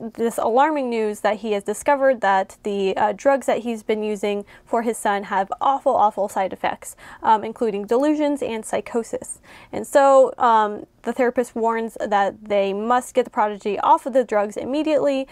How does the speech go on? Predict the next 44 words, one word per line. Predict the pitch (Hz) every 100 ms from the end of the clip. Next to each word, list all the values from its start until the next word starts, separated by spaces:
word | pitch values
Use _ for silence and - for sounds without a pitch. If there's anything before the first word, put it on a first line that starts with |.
| -
and | 254 247 233 220
he, | - -
the | 240
father | - 233 226
must | 220 208 -
tell | - 226
the | 208
son | - 202 202
what | 190 -
he's | 208 -
been | 202 196
doing | 190 190
this | 214 -
whole | 202
time. | - 180 - 233 _ _ _ - _ _ - -
And | 262 226
so, | 254 233 226 - - - - - -
uh, | - 247
the | 247
father, | 262 294 311 302 269
uh, | - 254 _ 135 -
finally | 269 277 277 254
agrees. | 247 262 269 262
He | 254 214 202 _
takes | 247 262
the | 247
son | - 247
off | 226 220 226
of | 208
the | 208
drugs, | 220 214 208
and | - 214 214
he, | - 226 214 208
um, | - 202 202 190
reveals | 233 220 220 208 208
that | 196 226
he's | 214 208
been | 202 196
secretly | - 196 208 208 196
giving | 196 185 185 185 185
them | 185 196
to | - 196
the |
prodigy, | 190 202 185 180 175 175